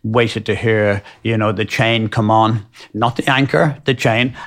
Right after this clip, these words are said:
and then the, the voice of, of Murray, because he was such a professional. He would not go on air without having spent days and hours preparing and ha-,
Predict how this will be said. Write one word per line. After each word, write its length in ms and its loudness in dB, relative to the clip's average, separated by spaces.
and 380 2
then 380 0
the, 60 0
the 180 -4
voice 420 2
of, 160 -6
of 260 -6
Murray, 380 0
because 400 -4
he 100 -4
was 220 -6
such 340 -2
a 60 -4
professional. 560 -2
He 180 4
would 240 6
not 320 2
go 260 6
on 220 2
air 320 4
without 400 4
having 360 0
spent 440 -2
days 460 4
and 240 2
hours 420 4
preparing 600 0
and 160 -2
ha-, 140 -4